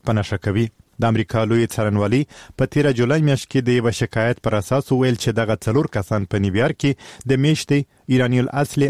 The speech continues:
امریکایي ژورنالستې او فعالې مسیح علي نژاد د تښتولو په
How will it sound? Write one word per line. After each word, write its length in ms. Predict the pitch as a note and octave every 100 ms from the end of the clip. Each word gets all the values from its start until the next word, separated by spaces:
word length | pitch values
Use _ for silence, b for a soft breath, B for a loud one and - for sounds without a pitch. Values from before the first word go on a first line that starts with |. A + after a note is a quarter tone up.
| B2+
امریکایي 380 | B2 - A2+ A#2
ژورنالستې 880 | A#2 A2 G#2 D3 - C#3+ D3 - B2+
او 80 | C3 -
فعالې 380 | A#2 E3 B2 F2+ B B B A2+
مسیح 360 | A#2 - B2 C#3 A#2+
علي 120 | G#2+ G#2
نژاد 360 | F#2+ C3+ - B B
د 100 | F#3 -
تښتولو 500 | C3+ - A#2+ B2 B2
په 100 | A#2